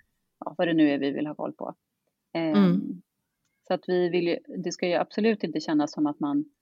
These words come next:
Speaker 1: riskerar att liksom tvingas stanna hemma för länge. Eh, eller känna sig osäker och otrygg om man är hemma.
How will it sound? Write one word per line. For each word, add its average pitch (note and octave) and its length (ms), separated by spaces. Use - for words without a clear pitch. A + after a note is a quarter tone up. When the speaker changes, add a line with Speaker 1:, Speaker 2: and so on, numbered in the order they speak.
Speaker 1:
riskerar F3 720
att D3 200
liksom D3+ 340
tvingas D#3 320
stanna D3+ 340
hemma E3+ 560
för F3 60
länge. G3+ 500
Eh, E3 460
eller D#3 400
känna D#3+ 260
sig - 140
osäker E3 500
och F#3 80
otrygg F3 520
om D#3+ 140
man D3+ 240
är D3+ 140
hemma. E3+ 320